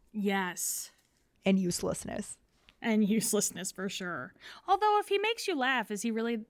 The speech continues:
Speaker 1: useless? 'Cause, I mean, he's done something.
Speaker 2: I mean, he's not useless to the story, but he's useless in the wizarding world.
Speaker 1: True.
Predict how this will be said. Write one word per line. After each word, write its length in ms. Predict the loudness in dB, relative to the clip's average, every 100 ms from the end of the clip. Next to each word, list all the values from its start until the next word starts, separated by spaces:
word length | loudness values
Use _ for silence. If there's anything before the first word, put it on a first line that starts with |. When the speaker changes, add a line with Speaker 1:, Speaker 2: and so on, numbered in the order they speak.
| -8
Speaker 1:
useless? 640 | -4 -2 -2 -2 -4 -10 -12 _ _ _ _ _ _ -4
'Cause, 240 | -2 -2 0
I 60 | 4
mean, 180 | 4 4
he's 300 | 4 2 2
done 520 | 2 4 4 2 -4 -10
something. 680 | -4 0 0 -2 -4 -4 -10 _ _ -2
Speaker 2:
I 60 | 2
mean, 100 | 4
he's 160 | 2
not 240 | 4 0 2
useless 360 | -2 2 0 2
to 120 | 2
the 120 | 2
story, 680 | 0 -4 2 4 4 4 2
but 160 | 0
he's 260 | 0 -2 -2
useless 400 | -2 0 -2 -2
in 80 | -4
the 100 | 4
wizarding 380 | 6 6 -2 -10
world. 320 | -10 -8 -12 -16 -20 _ _ _ -14
Speaker 1:
True. 640 | -4 2 2 2 0